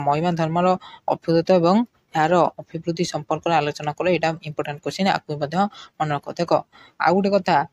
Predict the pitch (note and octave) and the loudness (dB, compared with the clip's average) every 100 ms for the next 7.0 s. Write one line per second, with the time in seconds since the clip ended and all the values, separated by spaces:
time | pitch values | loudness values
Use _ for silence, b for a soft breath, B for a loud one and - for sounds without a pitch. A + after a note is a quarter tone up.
0 | _ _ _ D#3+ F3+ F3 D#3 - C#3+ F3 | _ _ _ -2 0 0 -2 -2 -2 0
1 | F3 F3 F#3 F3 F3+ F3 E3+ E3+ D3+ - | 2 2 0 0 0 -2 -2 -2 -2 0
2 | E3 E3+ - _ _ _ _ - D#3+ D#3+ | -2 -2 -4 _ _ _ _ -10 -8 -4
3 | E3 D#3+ D3+ D#3+ F3 G#3 G3 F#3+ - G3 | 0 0 0 0 0 2 2 0 0 2
4 | F3 E3 - b _ D#3+ D#3+ E3+ E3+ - | 2 -2 -8 b _ -10 -6 -6 -8 -2
5 | C#3+ E3+ F3+ F3 F3 E3 E3+ E3+ E3+ E3+ | -2 0 0 0 0 0 0 0 -2 -4
6 | E3+ D#3+ - C#3+ D#3+ _ _ F3+ C#3+ | -10 -10 -2 -2 -2 _ _ -8 -8